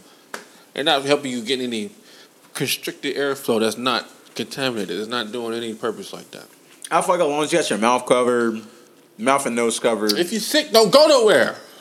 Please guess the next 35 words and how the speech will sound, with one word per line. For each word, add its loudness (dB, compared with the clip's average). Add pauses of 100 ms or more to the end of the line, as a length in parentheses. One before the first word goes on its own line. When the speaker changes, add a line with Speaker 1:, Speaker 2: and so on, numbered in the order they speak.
(480)
Speaker 1:
Basically. 0 (840)
Speaker 2:
It's 0
hard 4
to 2
tell 4
people 0
that 0
because, 0
like, 2
they 4
feel 0
they 2
gotta 2
work. 0 (460)
Speaker 1:
But -12
that's -8
even -8
more -2
deeper -4
than -10
that 0
because -8
you -6
could -12
be -8 (260)
asymptomatic, -2
like 0
I 0
keep -8
saying. -6
You -6
could -6
be -2
Speaker 2:
Mm-hmm. -8
Speaker 1:
sick -2